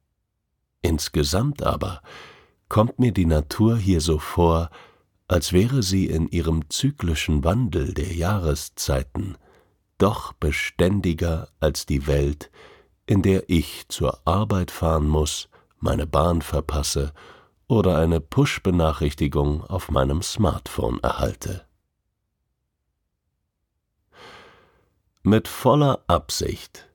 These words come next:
habe ich meine Reise außerhalb der Hauptsaison angetreten. Die wenigen Menschen, die ich auf meiner Route treffe, kommen mir vor wie Verbündete.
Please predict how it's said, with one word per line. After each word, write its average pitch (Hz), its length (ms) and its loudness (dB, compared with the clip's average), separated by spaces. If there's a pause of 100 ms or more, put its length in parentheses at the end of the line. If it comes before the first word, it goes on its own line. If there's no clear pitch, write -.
habe 80 360 4
ich 73 140 0
meine 73 340 2
Reise 98 560 0 (220)
außerhalb 78 680 0
der 92 220 0
Hauptsaison 67 720 0
angetreten. 67 880 -4 (720)
Die 90 180 -4
wenigen 78 520 4
Menschen, 87 540 2
die 80 140 0
ich - 160 -6
auf 71 160 -4
meiner 76 260 2
Route 80 420 0
treffe, 98 520 0 (600)
kommen 107 260 6
mir 104 160 4
vor 113 380 2
wie 104 320 2 (140)
Verbündete. 107 1040 0